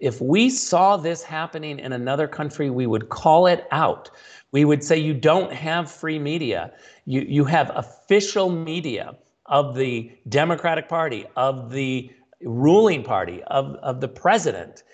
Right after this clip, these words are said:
And there's no question that the New York Times and the Washington Post and the A P work for the Democrats. They, they can't,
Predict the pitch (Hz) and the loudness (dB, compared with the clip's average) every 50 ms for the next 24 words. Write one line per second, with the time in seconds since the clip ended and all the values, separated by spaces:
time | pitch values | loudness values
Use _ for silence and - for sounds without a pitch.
0 | _ _ _ _ _ - 139 139 143 143 139 131 123 123 151 170 170 160 226 254 | _ _ _ _ _ -6 -2 -2 0 -2 -2 -4 -2 0 0 0 0 0 -4 -4
1 | 269 262 - 190 190 202 - - 156 135 120 - - 139 127 123 127 127 123 113 | -4 -2 0 2 2 0 0 -6 -6 -6 -6 -6 -6 -6 -6 -4 -2 -2 -2 -2
2 | - 143 139 135 123 113 120 117 113 117 123 123 - - 123 110 98 92 127 139 | -2 -4 -4 -4 -4 -6 -6 -4 -2 -2 -2 -2 -4 -6 -8 -10 -8 -2 0 0
3 | 135 113 107 - - 123 117 117 110 - 123 110 107 110 107 - 156 180 160 95 | 0 0 -2 -4 -8 -8 -8 -6 -4 -2 -2 0 0 -2 -4 -6 -6 -4 -4 -6
4 | - - _ _ _ _ _ _ - 107 104 117 156 196 220 226 220 - - - | -8 -10 _ _ _ _ _ _ -8 -2 2 4 6 6 6 4 0 -6 -12 -6
5 | - 139 131 135 151 143 147 123 151 202 269 285 254 - 92 80 71 - - _ | -2 0 2 2 2 2 0 0 0 0 0 -2 -6 -6 -6 -6 -6 -6 -10 _
6 | - - _ _ _ _ _ _ _ - - 160 180 170 - 143 175 196 190 196 | -20 -20 _ _ _ _ _ _ _ -2 0 0 0 0 -4 -4 -4 -4 -4 -6
7 | - - - 196 208 233 233 226 - - | -10 -12 -6 -4 -2 -2 -2 -4 -6 -14